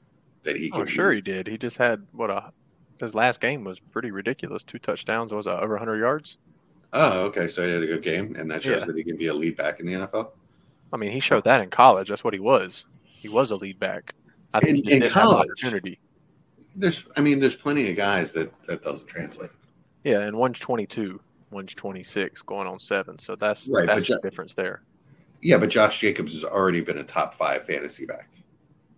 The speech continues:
Speaker 2: Okay.
Speaker 1: I mean, that's, to me, that's a no-brainer.
Speaker 2: Okay, so next one up, Pacheco.
Speaker 1: That one's tougher.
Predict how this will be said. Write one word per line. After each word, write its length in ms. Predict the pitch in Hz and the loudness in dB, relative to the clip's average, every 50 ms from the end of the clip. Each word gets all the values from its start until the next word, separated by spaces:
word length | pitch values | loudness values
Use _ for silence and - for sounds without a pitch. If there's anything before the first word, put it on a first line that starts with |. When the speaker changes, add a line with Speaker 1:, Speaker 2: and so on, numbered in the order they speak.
| - | -18
Speaker 2:
Okay. 160 | 151 - 156 139 - _ _ _ _ _ _ _ _ _ _ _ _ _ _ _ _ _ _ _ _ | -8 -8 -8 -8 -8 _ _ _ _ _ _ _ _ _ _ _ _ _ _ _ _ _ _ _ _
Speaker 1:
I 60 | - | -2
mean, 140 | 107 107 101 | 0 2 2
that's, 480 | 104 104 98 - - - - - - - _ _ _ _ _ _ _ - | 2 2 2 0 -2 -4 -6 -6 -10 -12 _ _ _ _ _ _ _ 0
to 80 | - | 2
me, 120 | 110 107 98 | 4 4 4
that's 220 | 92 87 85 - | 4 2 0 -2
a 60 | 92 | -4
no-brainer. 500 | 82 73 71 71 - 73 69 71 78 - - _ _ _ _ _ _ _ _ - | -2 -2 -4 -6 -8 -10 -10 -12 -14 -18 -20 _ _ _ _ _ _ _ _ -10
Speaker 2:
Okay, 260 | 113 - - 127 110 | -6 -2 0 0 0
so 180 | 110 - 110 107 | 0 -2 -2 -2
next 340 | 104 110 110 95 - - | 2 2 0 0 0 -4
one 140 | 120 107 104 | -6 -2 0
up, 180 | 104 98 - - | 0 0 -2 -2
Pacheco. 500 | - 104 - - 104 101 - - 80 - _ _ _ _ _ _ _ _ _ _ _ _ _ _ _ _ _ _ _ _ - - _ _ _ _ _ _ _ _ _ _ _ - - - - - - _ _ _ - _ _ _ _ _ _ _ _ _ _ _ _ _ _ _ _ _ _ _ _ _ - - _ _ _ _ _ _ _ - _ | -8 -6 -4 -4 -4 -4 -4 -8 -10 -12 _ _ _ _ _ _ _ _ _ _ _ _ _ _ _ _ _ _ _ _ -20 -20 _ _ _ _ _ _ _ _ _ _ _ -20 -20 -20 -20 -20 -20 _ _ _ -20 _ _ _ _ _ _ _ _ _ _ _ _ _ _ _ _ _ _ _ _ _ -20 -20 _ _ _ _ _ _ _ -6 _
Speaker 1:
That 180 | - 123 127 131 | 8 8 10 10
one's 220 | 127 120 107 - | 8 6 2 0
tougher. 440 | - - 87 78 - - - - - | 0 0 0 0 0 -6 -12 -16 -18